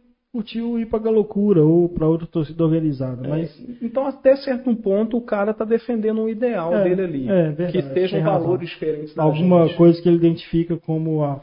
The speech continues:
Speaker 1: família,
Speaker 2: É.
Speaker 1: como, né?
Speaker 2: Eu acho que lá tem mais isso, porque a pessoa já cria um padrão desde novo que ele tem que defender o ideal dele, né? Uma questão cultural mesmo.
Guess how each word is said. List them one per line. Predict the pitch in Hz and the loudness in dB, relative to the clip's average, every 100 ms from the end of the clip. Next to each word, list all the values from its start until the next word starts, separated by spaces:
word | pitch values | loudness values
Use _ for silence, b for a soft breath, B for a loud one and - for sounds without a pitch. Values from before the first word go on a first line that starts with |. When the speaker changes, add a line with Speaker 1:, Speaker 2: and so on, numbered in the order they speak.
| _ | _
Speaker 1:
família, | - 147 135 139 160 147 | -18 -14 -12 -6 -4 -4
Speaker 2:
É. | 143 | -4
Speaker 1:
como, | 151 147 143 123 123 _ _ - | -6 -8 -8 -10 -14 _ _ -10
né? | 135 147 143 123 113 | -6 -4 -6 -10 -12
Speaker 2:
Eu | - | -10
acho | - 160 | -8 -6
que | 170 | -4
lá | 175 | -4
tem | 185 | -2
mais | 190 196 185 147 | -4 -2 -2 -4
isso, | 165 | -6
porque | - - 185 | -8 -6 -6
a | |
pessoa | 196 180 - 175 | -4 -8 -6 -6
já | 175 185 | -4 -8
cria | - 180 185 | -6 -6 -6
um | 185 | -6
padrão | 185 160 135 151 165 | -8 -8 -8 -10 -8
desde | 156 170 | -8 -8
novo | 180 151 156 175 180 | -8 -8 -8 -8 -12
que | - | -10
ele | 185 185 | -10 -8
tem | - 190 | -10 -12
que | 196 | -10
defender | 185 185 175 160 | -12 -10 -10 -8
o | 170 | -8
ideal | 170 180 151 156 | -6 -8 -8 -10
dele, | 135 127 123 | -12 -14 -14
né? | 127 127 _ _ _ _ - | -16 -20 _ _ _ _ -20
Uma | 147 | -14
questão | 165 - | -12 -10
cultural | 175 202 190 220 170 151 147 | -12 -12 -12 -10 -8 -6 -8
mesmo. | 131 127 123 123 | -10 -10 -12 -14